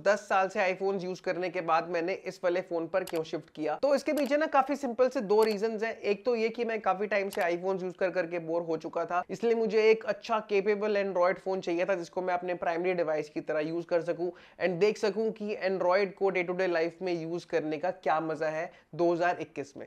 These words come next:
अब आते हैं जूसी पार्ट की तरफ कि मैंने OnePlus सेवन टी कहां से और कितने का लिया,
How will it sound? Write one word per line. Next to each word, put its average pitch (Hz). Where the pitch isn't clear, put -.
अब 233
आते 254
हैं 285
जूसी 220
पार्ट 196
की 214
तरफ 196
कि 247
मैंने 214
OnePlus 196
सेवन 185
टी 208
कहां 180
से 208
और 202
कितने 170
का 160
लिया, 156